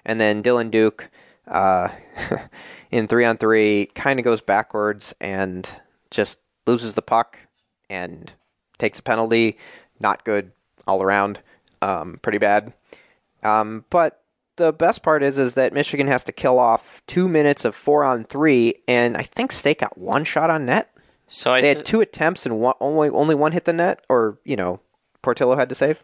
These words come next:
Speaker 2: So I think this was a, uh, an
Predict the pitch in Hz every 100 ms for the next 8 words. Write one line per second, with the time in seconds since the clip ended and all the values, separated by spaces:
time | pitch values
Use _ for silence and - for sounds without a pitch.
0 | - - 127 117 113 - 151 - 107 107
1 | - 104 101 90 87 87 82 82 80 71
2 | 73 57 53 - _ _ _ - - _
3 | _ _ _ 98 87 85 82 82 80 78